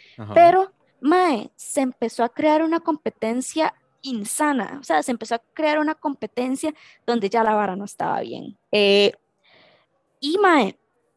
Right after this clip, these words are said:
Speaker 2: para mí fue mal. Para la otra persona fue mal.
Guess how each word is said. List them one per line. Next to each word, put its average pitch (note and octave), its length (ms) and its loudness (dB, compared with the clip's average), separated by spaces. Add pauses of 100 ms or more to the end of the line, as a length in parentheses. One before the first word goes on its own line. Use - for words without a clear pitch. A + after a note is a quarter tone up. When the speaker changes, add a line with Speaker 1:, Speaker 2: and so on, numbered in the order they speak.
(580)
Speaker 2:
para A3+ 200 0
mí C4 120 -2
fue E4 160 -2
mal. C4 380 -2 (760)
Para G#3 200 -2
la G3 100 -2
otra C#4 160 -4
persona C#4+ 320 -4
fue G#3+ 160 -6
mal. A#3+ 260 -2